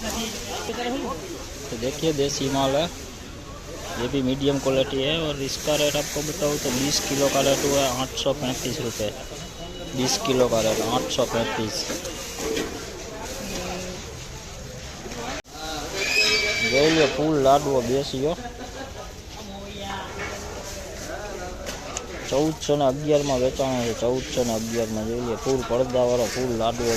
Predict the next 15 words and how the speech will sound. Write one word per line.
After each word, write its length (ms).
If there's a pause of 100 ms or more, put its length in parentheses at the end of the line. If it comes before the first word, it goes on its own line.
માલો। 240 (2250)
तो 80
देखिए, 340
फुल 220 (120)
लड्डू 240
माल 280
है. 120 (1400)
चौदह 320
सौ 180
ग्यारह 340
रुपये 280
में 160
बिका 300
है, 140
बीस 180